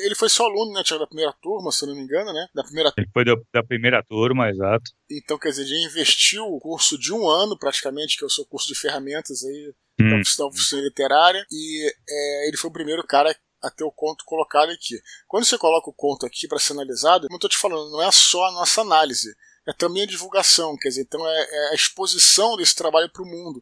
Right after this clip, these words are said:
Speaker 1: Então, cara, o Rodrigo só, só merece aí as nossas palmas, né, cara, pela atitude dele, também pelo trabalho dele, sobre o qual a gente vai <laughs> falar, que é excelente, né?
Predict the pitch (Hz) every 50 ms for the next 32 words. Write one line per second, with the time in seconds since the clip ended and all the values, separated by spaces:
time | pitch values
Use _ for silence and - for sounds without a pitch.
0 | _ - - 233 262 226 - - - 214 220 196 147 131 - - - 180 180 156
1 | 165 196 202 202 - - - 202 226 247 233 - - - - 214 240 240 190 156
2 | 147 160 185 - - - 180 185 196 196 - 160 160 175 - - - 196 185 156
3 | 127 - - - - - _ - 139 165 185 202 185 160 143 135 147 156 - -
4 | 120 - - - - 160 165 175 - - 185 - - 165 175 175 190 147 135 143
5 | 160 185 208 - - 180 170 160 143 180 214 226 233 196 180 - 160 156 156 151
6 | 143 139 135 131 135 139 147 170 160 143 - 156 151 139 - - 135 139 139 -
7 | 139 113 - - - - - - 143 123 117 123 139 156 170 _ _ _ - 135
8 | - _ _ _ - 143 139 131 - - - 160 151 147 156 165 185 - - 127
9 | 135 147 165 180